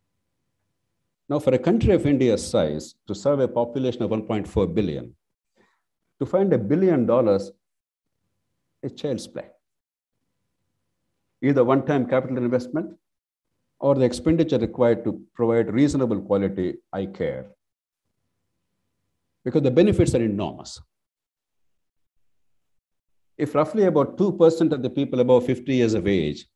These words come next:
are blind, if about eleven to twelve percent of the people above fifty years of age are significantly visually impaired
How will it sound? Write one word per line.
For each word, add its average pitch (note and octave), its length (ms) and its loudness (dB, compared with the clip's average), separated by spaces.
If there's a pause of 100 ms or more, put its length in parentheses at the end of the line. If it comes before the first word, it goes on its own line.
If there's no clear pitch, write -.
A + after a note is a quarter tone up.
(120)
are F2+ 100 -8
blind, C#2 500 -6 (2250)
if C#3 120 -4
about D3+ 260 4
eleven E3+ 300 6
to C#3 100 0
twelve D3+ 380 0
percent C#3 340 0
of A#2+ 80 0
the A2 60 -4
people A#2+ 320 -4
above G#2+ 220 -2
fifty A2+ 260 -8
years G2 180 -2
of E2+ 100 -8
age D#2+ 320 -6 (640)
are A2+ 100 -2
significantly D3+ 840 2
visually G2+ 480 0
impaired D#2+ 580 -4